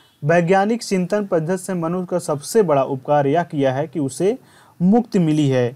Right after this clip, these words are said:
इसका राइट आंसर है सी, भ्रमपूर्ण रूढ़िवादी विचारधारा से। अगला क्वेश्चन है सेवेंटी एट, विश्व के परिवारवत लगने का प्रमुख कारण है, इसका राइट आंसर है आपका ए,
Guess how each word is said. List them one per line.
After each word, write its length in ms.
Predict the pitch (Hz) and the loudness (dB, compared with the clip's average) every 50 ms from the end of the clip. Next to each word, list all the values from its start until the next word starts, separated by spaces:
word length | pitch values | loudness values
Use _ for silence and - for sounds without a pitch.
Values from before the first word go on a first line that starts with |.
| - - | -6 -8
इसका 300 | 170 170 - - 214 208 | -8 -8 -4 0 2 2
राइट 220 | 196 196 190 196 | 2 2 0 0
आंसर 300 | 196 180 170 - 165 151 | -4 -4 -4 -2 -2 0
है 100 | 143 139 131 | 0 0 -2
सी, 440 | - - - - 202 214 247 269 - _ _ _ _ _ _ - - - _ _ _ _ - | -4 -8 -4 -2 0 0 0 -2 -4 _ _ _ _ _ _ -20 -20 -20 _ _ _ _ -4
भ्रमपूर्ण 800 | 143 135 156 180 214 233 233 220 - 202 196 202 208 208 190 156 | -2 0 2 2 4 4 2 2 0 0 0 2 2 2 2 2
रूढ़िवादी 600 | 143 160 180 185 165 151 151 147 139 143 170 170 | 2 4 4 4 4 4 2 2 2 2 -2 -4
विचारधारा 680 | 147 147 143 143 135 131 131 123 131 131 135 139 131 | -4 -4 -2 0 0 2 0 0 0 0 0 0 0
से। 280 | 127 - 165 147 127 120 - - _ _ _ _ _ _ _ _ _ _ _ _ _ _ _ _ _ _ _ _ _ _ _ - _ _ _ _ | 0 -2 -2 -2 -2 -2 -6 -12 _ _ _ _ _ _ _ _ _ _ _ _ _ _ _ _ _ _ _ _ _ _ _ -20 _ _ _ _
अगला 200 | 160 160 185 208 | 0 2 2 2
क्वेश्चन 340 | 202 - 208 185 - 196 185 | 2 2 0 0 0 0 -2
है 60 | 170 | 0
सेवेंटी 460 | 147 165 151 151 147 143 143 139 139 - 175 | 0 0 0 0 0 0 -2 -2 -4 0 2
एट, 240 | 180 196 220 220 - _ _ _ _ _ _ | 2 2 2 0 -4 _ _ _ _ _ _
विश्व 300 | 156 180 226 220 - 233 | 0 0 0 2 0 -2
के 220 | 226 - 226 226 233 | 0 2 2 2 2
परिवारवत 880 | 226 - 185 165 165 165 160 156 160 156 156 151 151 156 185 214 220 - _ - | 2 2 2 2 2 2 2 2 4 4 4 4 4 4 2 0 0 -2 _ -8
लगने 420 | 156 147 139 135 147 151 160 156 139 | -4 -2 -2 0 -2 -2 -2 -4 -2
का 200 | 143 151 151 175 | 0 0 0 0
प्रमुख 400 | 175 - 143 139 135 135 127 127 | -2 -2 -2 -2 -2 -2 -4 -4
कारण 340 | - 143 135 135 135 135 131 | -2 0 0 0 0 -2 -4
है, 320 | 135 160 170 151 131 123 - - _ _ _ _ _ 160 | -2 -2 0 -2 -2 -4 -8 -16 _ _ _ _ _ -4
इसका 340 | 170 175 170 175 226 214 | -4 -4 0 2 2 4
राइट 280 | 180 156 151 147 143 147 | 4 4 4 2 0 -2
आंसर 360 | 147 143 139 139 143 131 127 | -4 -4 -4 -4 -4 -4 -2
है 220 | 131 127 123 127 - | -2 -2 -2 -4 -6
आपका 540 | - 127 123 127 - - 147 143 156 156 - _ _ - | -10 -12 -12 -14 -8 -2 0 0 0 -2 -4 _ _ -4
ए, 240 | 151 139 135 131 | -4 -2 -2 -4